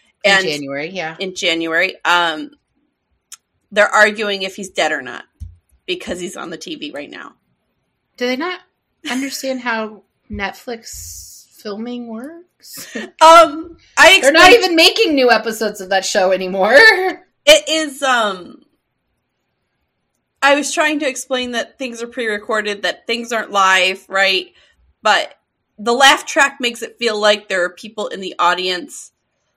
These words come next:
Speaker 2: So I get their struggle.
Speaker 1: I
Speaker 2: But
Speaker 1: feel like Piper is too old to think that it's live. <laughs>
Speaker 2: Sometimes realism is real. It is. It, it, it.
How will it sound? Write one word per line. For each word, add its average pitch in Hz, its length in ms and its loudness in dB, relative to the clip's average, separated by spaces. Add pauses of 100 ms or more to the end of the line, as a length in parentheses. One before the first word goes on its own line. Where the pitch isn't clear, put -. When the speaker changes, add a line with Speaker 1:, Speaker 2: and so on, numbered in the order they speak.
(120)
Speaker 2:
So 180 760 2 (520)
I 220 160 6
get 226 440 2 (140)
their 196 680 2 (880)
struggle. 180 680 0 (320)
Speaker 1:
I - 120 8
Speaker 2:
But 370 100 6
Speaker 1:
feel 523 120 10 (120)
like 427 380 4
Piper 370 120 2
is 254 220 4
too - 260 -4
old 175 420 -2
to 175 540 -2 (1080)
think 196 300 -2
that - 320 -4 (380)
it's 180 280 -6
live. - 560 -6
<laughs> - 40 -20
Speaker 2:
Sometimes 311 760 2
realism 202 600 -6
is 160 180 -12
real. - 340 -14 (240)
It 233 60 -12
is. 247 600 2
It, 226 60 -10
it, - 440 -8
it. - 300 -16